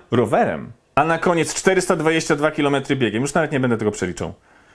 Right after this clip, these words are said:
Startowało trzech Polaków. Media skupiły się na Robercie Karasiu, który szedł na rekord, ale w trakcie lekarze kazali mu się wycofać. Wtedy wszyscy zainteresowali się Adrianem Kosterą, który ukończył te zawody na trzecim miejscu, w międzyczasie biegnąc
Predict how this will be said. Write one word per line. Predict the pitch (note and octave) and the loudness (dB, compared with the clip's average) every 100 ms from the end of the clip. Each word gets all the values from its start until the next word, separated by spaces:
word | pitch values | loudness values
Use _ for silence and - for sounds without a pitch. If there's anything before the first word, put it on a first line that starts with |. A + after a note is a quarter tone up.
| _ | _
Startowało | - - F3+ G3 F#3+ F#3 | -2 0 2 2 2 2
trzech | F3+ - F3+ - | 0 0 0 2
Polaków. | D3 G2+ F#2+ - | 0 2 -2 -2
Media | D3 F3 F3 | 0 0 -2
skupiły | - D#3+ E3 | -2 2 2
się | D#3 | 2
na | D3+ D3 | 2 2
Robercie | D3 D3+ D3 | 2 0 -2
Karasiu, | C#3 C3+ A#2 - E3+ | -2 0 0 -2 -4
który | - D3 | 0 0
szedł | - F3 E3 | 2 0 2
na | D3 | 0
rekord, | B2+ A#2+ D#3+ - | 0 0 -4 -4
ale | E3 F#3 A3 | 0 2 0
w | G#3 | 0
trakcie | F3+ E3+ - E3+ | -2 -2 0 0
lekarze | D3+ D#3 D3+ | 0 0 -2
kazali | C#3 C3+ C3+ B2 | -2 -2 0 0
mu | A2+ | -2
się | G#2 | -4
wycofać. | G2 F2 - - - - - | -6 -6 -8 -12 -18 -20 -18
Wtedy | - G#3+ F#3 | -2 0 0
wszyscy | - - B3 G#3 | 0 0 -2 0
zainteresowali | G3 E3+ D#3+ D3+ D#3+ E3 | 0 0 -2 -2 0 0
się | E3 D#3+ | -2 -2
Adrianem | C#3 C#3 C#3 D3+ | -2 0 0 -2
Kosterą, | D#3 E3+ B3+ D#3+ F2 | -4 -4 -2 0 -2
który | - A2+ | -4 -4
ukończył | - B2 G2+ G2+ C3 | -2 0 0 0 -4
te | A2 | -2
zawody | G#2 F#2+ G2+ | -2 0 0
na | B2 | 0
trzecim | B2 G#3 G3+ E3+ | 0 -2 -2 -2
miejscu, | B2 E2+ - C#3 - - - | -2 -2 -2 -4 -4 -14 -2
w | B2 | 2
międzyczasie | D#3 F3+ F3 F3+ F3+ E3+ | 4 2 2 0 0 -2
biegnąc | C#3+ A#3 G#3 C#3+ D#3 - | 2 0 2 0 0 -4